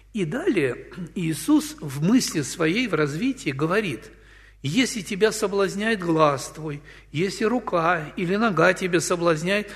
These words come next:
отсеки». Меня удивляет, то вот,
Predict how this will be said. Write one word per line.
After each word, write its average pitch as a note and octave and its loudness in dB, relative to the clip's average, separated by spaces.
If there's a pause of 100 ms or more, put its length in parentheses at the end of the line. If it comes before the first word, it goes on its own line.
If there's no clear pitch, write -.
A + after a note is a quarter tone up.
(140)
отсеки». F3+ 0 (1080)
Меня B3+ 4
удивляет, B3 2 (280)
то A#3+ 2 (280)
вот, F#3+ 4